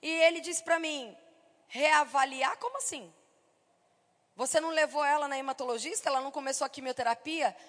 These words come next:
Aí eu, "Não." E ele falou pra mim, "Você pode ter matado a sua filha." Aí eu falei, "Não." Aí ele começou a procurar o baço. Tava bem grande, né? E não, não achava.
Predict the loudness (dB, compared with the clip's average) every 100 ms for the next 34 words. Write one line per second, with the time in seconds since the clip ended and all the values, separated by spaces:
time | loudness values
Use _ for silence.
0 | -8 -4 -2 -4 -10 -12 -8 -6 -6 -10
1 | -18 _ _ _ _ _ _ _ _ _
2 | _ _ _ _ 0 0 2 -2 -2 -4
3 | -6 -6 -4 -2 -4 -4 -4 -4 -4 -6
4 | -6 -6 -10 -12 -14 -20 -20 -20 _ _
5 | _ _ _ _ _ _ _ -12 -6 -6
6 | -8 -8 -4 -4 -6 -10 _ _ _ _
7 | _ _ _ _ _ _ _ _ _ _
8 | _ _ _ _ 4 4 0 -6 -4 -2
9 | -2 -2 -6 -4 0 0 2 -2 0 -4
10 | -6 -10 -20 _ _ -20 _ _ -2 2
11 | 2 2 -2 -2 -4 -8 -2 0 0 -2
12 | -6 -8 -8 -10 -20 _ _ _ -10 -10
13 | -10 -12 -8 -6 -4 -4 -4 -6 -12